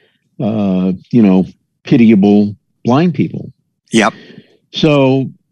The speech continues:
Speaker 1: that kind of changed the way I looked at the relationship, and in terms of, you know, what I could,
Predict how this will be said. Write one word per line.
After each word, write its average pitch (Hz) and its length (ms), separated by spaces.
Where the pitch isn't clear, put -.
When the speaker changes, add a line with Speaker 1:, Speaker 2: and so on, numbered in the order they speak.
Speaker 1:
that 165 240
kind 180 240
of 131 100
changed 180 580
the 127 60
way 117 180
I 104 140
looked 131 300
at 107 100
the 101 80
relationship, 101 840
and 104 280
in 101 160
terms 104 400
of, 92 120
you 110 120
know, 101 100
what 104 260
I 107 120
could, - 200